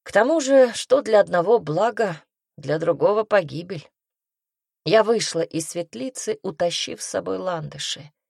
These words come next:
и нашла Йозефа прямо за дверью. Взволнованный отец накинулся на меня с вопросами,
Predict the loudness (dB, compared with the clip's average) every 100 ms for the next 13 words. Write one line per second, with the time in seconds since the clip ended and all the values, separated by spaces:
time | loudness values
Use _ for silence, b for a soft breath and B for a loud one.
0 | _ 0 2 2 -2 -2 0 -2 -2 -6
1 | 0 -2 -2 -6 -6 -8 -12 -14 -20 _
2 | _ _ _ _ _ _ _ _ 0 2
3 | 2 2 0 2 0 0 -6 -6 -12 -4
4 | -4 -4 -6 -4 -4 -2 -2 -2 0 -2
5 | 0 -2 2 0 0 -4 -2 -4